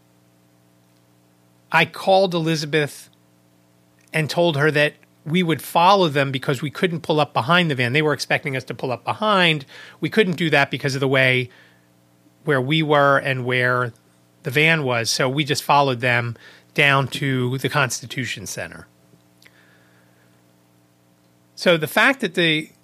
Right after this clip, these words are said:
C C T got there in a short amount of time after being rear-ended, and, and Liz had found out after I told her that they were rear-ended, she was talking to the driver and said they were <laughs> parked there on the road, and some guy just came up and rear-ended them while he was going to throw something out.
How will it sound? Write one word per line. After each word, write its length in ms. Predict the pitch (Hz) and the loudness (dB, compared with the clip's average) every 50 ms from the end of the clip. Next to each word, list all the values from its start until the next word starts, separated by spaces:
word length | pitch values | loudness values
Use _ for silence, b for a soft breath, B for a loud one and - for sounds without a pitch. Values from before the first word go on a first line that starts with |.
| _ | _
C 260 | - - - - 254 226 | -12 -6 0 2 2 2
C 160 | - - 190 | 0 -4 -6
T 260 | - - - 233 190 | -6 -6 -6 -6 -4
got 300 | 156 175 165 185 185 180 | 0 2 2 2 2 2
there 280 | - 175 165 160 151 151 | 2 2 2 2 2 0
in 200 | - 165 156 151 | -2 -4 -4 -2
a 40 | |
short 300 | - - - - 220 220 | -4 -4 -4 -2 0 0
amount 280 | 214 190 175 165 160 151 | 0 0 0 -2 -2 -2
of 60 | 135 | -4
time 280 | - - 180 160 147 139 | -6 -4 -2 -2 -2 0
after 240 | 139 139 - - 151 | -2 -4 -4 -4 -6
being 240 | 131 147 139 143 | -4 -4 -4 -4
rear-ended, 480 | 143 156 156 156 160 165 151 139 123 120 | -2 -2 0 2 2 2 2 0 -6 -8
and, 160 | 147 131 131 - | -10 -12 -8 -4
and 200 | 143 151 147 147 | -2 -2 -2 0
Liz 320 | 151 175 233 269 277 - - | 0 2 4 4 4 2 0
had 140 | 170 143 - | -2 -4 -4
found 340 | - 160 147 143 139 135 | -4 -2 0 0 0 0
out 380 | 139 131 127 127 123 123 - - - - | 2 2 2 2 2 0 -4 -8 -6 0
after 280 | 156 156 147 - 165 143 | 2 2 2 2 0 0
I 80 | 131 | 0
told 320 | - - - 170 160 156 151 | -2 -2 -2 0 0 2 0
her 80 | 143 | 0
that 140 | 131 139 127 | -2 -2 -4
they 100 | - 135 | -4 -4
were 160 | 127 131 127 | -4 -4 -6
rear-ended, 480 | 131 139 135 131 147 170 175 160 123 - | -6 -6 -4 -2 -2 -2 -2 -2 -4 -4
she 140 | - - 180 | -4 -4 -4
was 120 | 165 - | -4 -2
talking 340 | - 160 143 131 - 151 127 | 0 2 2 2 2 -2 -6
to 80 | - 139 | -6 -8
the 100 | 127 131 | -10 -8
driver 500 | - - 185 214 240 247 226 185 165 151 | -4 0 2 4 4 2 2 2 0 -2
and 120 | 143 135 | -2 -2
said 280 | - - 160 151 143 135 _ _ _ _ - - | -2 -2 -2 -2 -2 -8 _ _ _ _ -4 0
they 100 | 185 208 | 0 2
were 140 | 202 185 143 | 2 0 -4
<laughs> 0 | |
parked 720 | - - - - - - - - 175 - - - - - | -4 -6 -10 -10 -10 -8 -4 -4 -4 -4 -6 -12 -10 -6
there 340 | 156 147 139 131 131 135 131 - | -4 -2 -2 -2 -4 -4 -4 -2
on 180 | 170 165 175 175 | 0 0 0 0
the 100 | 170 151 | -2 0
road, 540 | 160 175 190 180 151 131 123 123 117 120 - B B B B B B B B | 2 4 4 4 4 2 0 -4 -6 -8 -10 B B B B B B B B
and 140 | B 151 160 | B -4 -2
some 220 | - - 208 208 | 0 0 0 2
guy 220 | 202 208 208 233 240 | 4 4 4 4 4
just 220 | 180 185 156 - | 2 2 -2 -2
came 200 | - 175 165 160 | -2 -2 0 0
up 140 | 160 160 - | 0 0 -2
and 120 | 160 156 | -4 -2
rear-ended 440 | 160 165 170 170 175 180 180 180 139 | 0 0 2 2 2 0 -2 -4 -4
them 120 | 147 139 139 | -4 -2 -2
while 140 | 139 135 | 0 -2
he 100 | 123 135 | 0 -2
was 140 | 139 135 120 | -4 -4 -4
going 220 | - 156 151 151 143 | -4 -4 -2 -2 -2
to 60 | 131 | -4
throw 200 | - - 151 139 | -4 -2 -4 -4
something 440 | - - 156 143 120 - 147 143 147 | -4 -4 -6 -6 -8 -8 -6 -2 -2
out. 320 | 151 143 127 110 104 - | 0 0 -2 -4 -6 -10